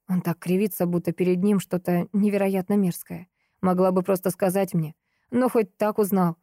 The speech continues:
и на том спасибо. Номер Влада тебе дать?" "Что ты несёшь?"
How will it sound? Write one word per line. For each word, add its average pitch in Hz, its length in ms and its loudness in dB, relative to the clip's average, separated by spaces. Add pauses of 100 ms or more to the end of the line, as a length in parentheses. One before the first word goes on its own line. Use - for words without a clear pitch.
(140)
и 233 100 2
на 208 140 4
том 185 180 2
спасибо. 175 580 -4 (120)
Номер 220 300 2
Влада 214 260 2
тебе 185 240 0
дать?" 226 280 -2 (580)
"Что - 280 -10
ты - 140 -4
несёшь?" 311 680 2